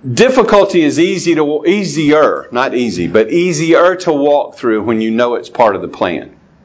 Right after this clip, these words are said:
right? It's kinda like, if you think about home renovation,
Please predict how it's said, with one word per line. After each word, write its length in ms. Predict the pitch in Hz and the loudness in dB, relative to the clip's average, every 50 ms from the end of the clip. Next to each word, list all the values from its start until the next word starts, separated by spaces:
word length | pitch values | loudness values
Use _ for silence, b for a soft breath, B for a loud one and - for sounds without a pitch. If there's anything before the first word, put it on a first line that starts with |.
| _ _ | _ _
right? 340 | - 90 98 107 110 - - - - _ _ _ _ _ _ _ _ _ - | -6 -4 -4 -4 -4 -6 -12 -20 -20 _ _ _ _ _ _ _ _ _ -18
It's 840 | - - - - - - - - - - _ _ _ - - - - | -16 -14 -12 -12 -12 -12 -14 -16 -18 -20 _ _ _ -20 -10 -2 2
kinda 140 | 202 202 | 2 4
like, 340 | 196 190 - - - - - | 4 4 2 0 -2 -10 -8
if 80 | 156 143 | -2 -2
you 80 | 170 | 0
think 200 | 165 185 220 214 190 | 2 2 4 4 4
about 220 | - 190 147 135 | 4 4 2 2
home 340 | - 165 202 196 196 190 180 | 0 0 0 0 0 0 0
renovation, 800 | 180 175 170 160 139 139 151 156 151 151 - 143 104 98 90 B | 0 0 0 0 0 2 0 0 0 -4 -6 -6 -6 -6 -6 B